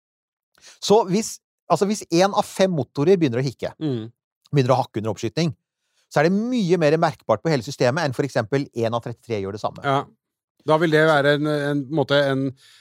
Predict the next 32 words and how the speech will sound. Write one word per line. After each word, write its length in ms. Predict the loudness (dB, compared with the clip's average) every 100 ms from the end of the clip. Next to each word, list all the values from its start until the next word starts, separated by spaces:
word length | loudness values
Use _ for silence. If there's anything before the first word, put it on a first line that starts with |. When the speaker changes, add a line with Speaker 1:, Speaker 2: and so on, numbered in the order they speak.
| _
Speaker 2:
en 160 | -2 0
bitteliten 420 | 0 -2 -4 -2 -2
vibrasjon 480 | 0 0 2 0 2
som 80 |
bare 160 | 2 2 4
går 100 | 4
opp 160 | 4
i 60 | 4
Speaker 1:
Nemlig. 180 | 2 -2
Speaker 2:
en, 120 | -4
går 180 | -2 0
opp 140 | -2
i 20 |
en 80 | -2
helhet. 300 | -2 2 2 4
Speaker 1:
Ikke 80 | 2
sant? 300 | 2 0 -4
Det 80 | 0 0
er 80 |
nettopp 220 | 0 -2 0
det. 100 | 2
Altså, 240 | 2 2 2
i 60 | 2
stedet 160 | 0
for 140 | 0 0
å 20 |
påvirke 400 | 0 2 0 -2 -4
tjue 400 | -4 -4 -4 -8
prosent 400 | -8 -2 -4 -2
av 80 | -6
løftekraften 540 | -6 -4 -4 -4 -4
din, 140 | -6